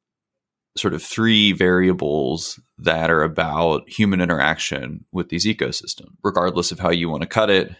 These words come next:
or what nuanced position you want to try to form out of these, these facts, that what we're talking about here are the way in which humans interact with,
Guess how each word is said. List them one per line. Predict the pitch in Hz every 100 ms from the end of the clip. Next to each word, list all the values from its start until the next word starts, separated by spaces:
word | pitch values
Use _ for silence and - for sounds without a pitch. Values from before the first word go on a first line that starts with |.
| _ _ _ -
or | 73 76 71 71 69 -
what | 92 -
nuanced | 90 82 80 78 - -
position | 90 87 - 90 85
you | 82
want | 80 -
to |
try | - -
to | 85
form | - 98 95 90
out | 85 73
of | -
these, | 71 69 65 - - -
these | 73 -
facts, | - 120 73 - - - _ - _ _
that | 80 78
what | 76
we're | 90
talking | 101 95 - 90
about | 73 69
here | - 69 73 69 -
are | - 71 65 69 62
the | 65
way | 76 80 80
in | 71
which | 67 - 85
humans | 67 69 -
interact | 67 64 50 -
with, | 80